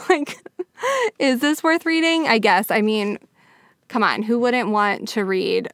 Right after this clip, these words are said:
um, volcano facts when you are six or seven or eight or nine years old? I mean,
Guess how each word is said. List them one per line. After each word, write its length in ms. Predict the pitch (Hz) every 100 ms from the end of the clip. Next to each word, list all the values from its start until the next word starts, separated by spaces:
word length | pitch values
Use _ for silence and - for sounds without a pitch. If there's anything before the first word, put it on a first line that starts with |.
| - _
um, 400 | 196 185 82 - -
volcano 560 | 214 226 - 302 320 233
facts 480 | 185 151 - - 208
when 220 | 214 208
you 160 | 208
are 480 | - 190 190 202 202 - _ - - - - -
six 640 | - - 220 - - - -
or 320 | 214 202 202
seven 720 | - 214 196 190 190 190 196 - _ _
or 140 | - 180
eight 180 | 208 208
or 80 |
nine 760 | 208 170 175 165 190 214 226 285 _
years 260 | - 185 190
old? 400 | 294 233 196 202
I 100 | -
mean, 360 | 214 220 214